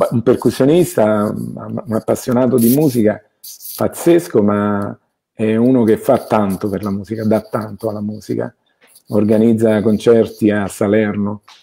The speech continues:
vicino Salerno, una persona veramente, eh, im-, importante per la musica.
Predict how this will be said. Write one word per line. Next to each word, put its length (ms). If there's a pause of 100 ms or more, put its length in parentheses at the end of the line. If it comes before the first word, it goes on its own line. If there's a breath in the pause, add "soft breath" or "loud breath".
(360 soft breath)
vicino 560
Salerno, 600 (180)
una 180
persona 460
veramente, 920 (1600)
eh, 500 (460)
im-, 420
importante 840
per 140
la 100
musica. 540